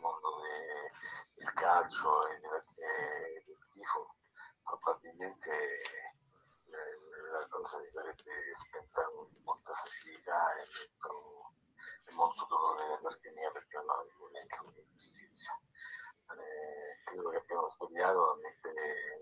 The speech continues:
in giro mio figlio, eh, il calcio, non c'entrava niente, perché Gabriele è morto a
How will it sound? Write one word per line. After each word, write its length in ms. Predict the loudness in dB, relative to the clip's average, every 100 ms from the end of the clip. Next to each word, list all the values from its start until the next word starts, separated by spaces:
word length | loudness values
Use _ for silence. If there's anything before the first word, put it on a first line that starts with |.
| -12
in 80 |
giro 300 | -18 -16 -10
mio 220 | -8 -8 -12 -14
figlio, 600 | -16 _ 2 4 4 0 -18 -20 _ _ _ _
eh, 1300 | -10 -6 -2 -2 -2 -4 -4 -4 -2 0 0 -4 _
il 60 | -8
calcio, 600 | 0 6 6 4 -10 -6
non 140 | -6
c'entrava 460 | -8 -6 -2 2 2 0
niente, 400 | -6 -6 -6 -12
perché 400 | -16 -20 -20 -20 _ _ _ _ _ -20 -20 _ _ _ _ _ _
Gabriele 420 | -4 -2 2 4
è 40 | 4
morto 420 | 2 2 4
a 60 | 2